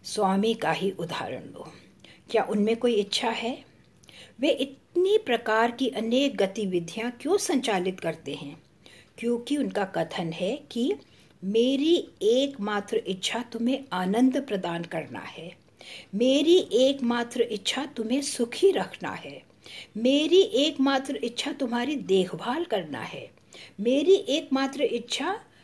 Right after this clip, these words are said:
प्रत्येक की चिंता करना है। इस प्रकार वे समस्त उद्यमों का परित्याग कर देते हैं।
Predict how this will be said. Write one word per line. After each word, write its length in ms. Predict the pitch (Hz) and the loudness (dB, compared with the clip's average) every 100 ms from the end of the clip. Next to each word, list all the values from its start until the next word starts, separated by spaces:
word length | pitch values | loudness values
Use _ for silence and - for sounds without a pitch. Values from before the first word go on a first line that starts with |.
| _ _ | _ _
प्रत्येक 720 | - 247 254 - 320 381 392 - | 0 0 0 -2 2 2 0 -2
की 140 | 294 | -2
चिंता 440 | 285 226 202 185 185 | 2 4 4 0 -2
करना 360 | 180 147 175 | -2 -8 -10
है। 340 | 175 - 185 190 - _ _ _ - - - _ | -12 -12 -14 -14 -20 _ _ _ -20 -20 -20 _
इस 220 | 240 233 - | -4 -4 -4
प्रकार 680 | - 190 165 190 330 - - - | -6 -6 -6 -6 -8 -12 -20 -4
वे 120 | 240 | -2
समस्त 680 | - - 214 233 359 - - - | 0 -2 0 2 0 -2 -6 -2
उद्यमों 480 | 208 190 208 196 190 | 0 2 2 2 -2
का 160 | 196 | -4
परित्याग 640 | 202 196 175 170 180 165 - | -4 -6 -8 -8 -8 -8 -8
कर 160 | 160 135 | -10 -10
देते 340 | 117 131 - | -10 -10 -12
हैं। 280 | - 135 131 | -14 -14 -16